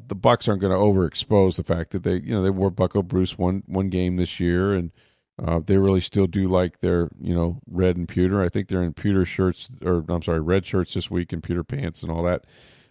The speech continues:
uh, for this, this current game. But, uh, yeah, it's, it's not, it's just been a relaxing of the rules because they have, they have advanced with the helmets now, uh, to where they feel very safe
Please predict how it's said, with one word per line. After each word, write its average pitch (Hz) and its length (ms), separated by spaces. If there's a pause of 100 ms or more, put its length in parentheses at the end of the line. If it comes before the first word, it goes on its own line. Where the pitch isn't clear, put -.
(120)
uh, 78 380
for 104 120
this, 92 340
this - 200
current 85 380
game. 90 420
But, 80 320
uh, 85 240 (1000)
yeah, 110 320
it's, 90 280
it's - 260
not, 120 340
it's - 220
just 135 300
been 127 180
a 107 100
relaxing 101 760
of 92 100
the 90 100
rules 104 440
because 101 380
they 107 160
have, 92 200
they 104 160
have 95 160
advanced 127 640
with 107 180
the 92 100
helmets 104 560
now, 85 400 (540)
uh, 87 440
to 98 120
where 95 180
they 95 140
feel 104 200
very 101 300
safe 98 560